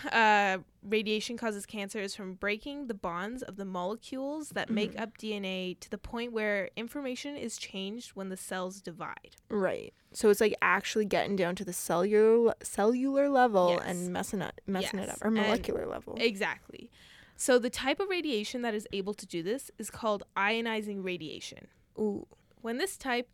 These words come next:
Speaker 1: damages your D N A, it actually knocks out electrons from the atom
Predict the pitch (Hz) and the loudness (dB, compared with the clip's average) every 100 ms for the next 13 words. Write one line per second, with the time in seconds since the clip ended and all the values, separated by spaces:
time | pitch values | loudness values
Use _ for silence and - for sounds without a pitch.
0 | - - _ 240 247 269 294 269 269 233 | -18 -20 _ 4 4 0 -4 -4 -4 -4
1 | 220 202 180 160 208 202 214 240 339 311 | -4 -2 -4 -2 -2 0 -2 -2 -4 -4
2 | 226 208 220 - - 202 - 180 180 202 | 0 0 -2 -8 -4 -4 -4 -6 -8 -8
3 | - 302 349 359 - - - 220 208 170 | -8 -8 -8 -10 -14 -16 -6 -4 -2 -4
4 | 156 180 262 349 | -4 -4 -6 -8